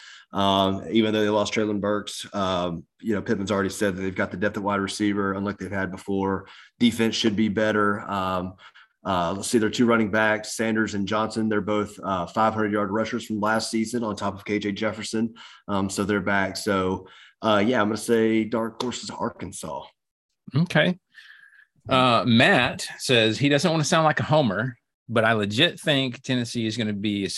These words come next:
Speaker 2: uh, is gonna surprise some folks. Uh, Hooker's made some progress according to the rumor mill. Defense has gotten some reinforcement. I fully believe U T could sneak up on somebody.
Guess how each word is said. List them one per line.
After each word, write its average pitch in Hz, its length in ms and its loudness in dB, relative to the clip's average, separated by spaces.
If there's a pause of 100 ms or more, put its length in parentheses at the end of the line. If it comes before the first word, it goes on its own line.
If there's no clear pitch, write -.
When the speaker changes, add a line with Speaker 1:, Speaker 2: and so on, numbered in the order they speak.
(160)
Speaker 2:
uh, 113 60 -2
is 104 240 0
gonna 123 120 4
surprise 101 440 0
some 90 140 -6
folks. - 420 -4
Uh, 98 160 2
Hooker's 113 340 0
made 107 260 2
some 95 200 -2
progress 117 500 2
according 113 300 -2
to 120 80 -4
the 101 100 0
rumor 143 300 2
mill. 139 340 4 (380)
Defense 117 480 0
has 104 160 -6
gotten 101 260 -2
some 98 160 -4
reinforcement. 98 640 0
I 87 120 -4
fully 104 300 0
believe 95 380 -2
U 95 180 -4
T 90 360 -2 (240)
could - 120 -6
sneak 98 300 0
up 87 160 0
on 82 140 -2
somebody. 69 500 -6